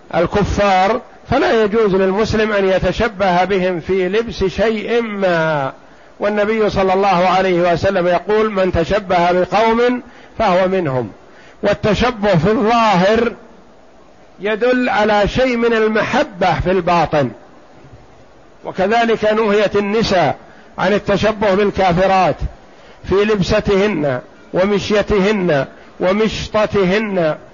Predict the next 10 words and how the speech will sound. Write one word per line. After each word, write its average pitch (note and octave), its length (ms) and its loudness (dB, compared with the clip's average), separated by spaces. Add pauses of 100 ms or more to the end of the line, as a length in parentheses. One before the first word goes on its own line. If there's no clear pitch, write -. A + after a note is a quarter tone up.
(180)
وغير B3 480 2
ذلك A#3+ 360 2
من G#3 240 0
أعمالهن، F#3 800 0 (420)
فالمسلمة A#3 760 0 (320)
تترفع G3+ 840 0 (180)
بنفسها G3+ 840 2 (280)
عن G3+ 160 0
أن G3+ 220 0
تتشبه A3 680 0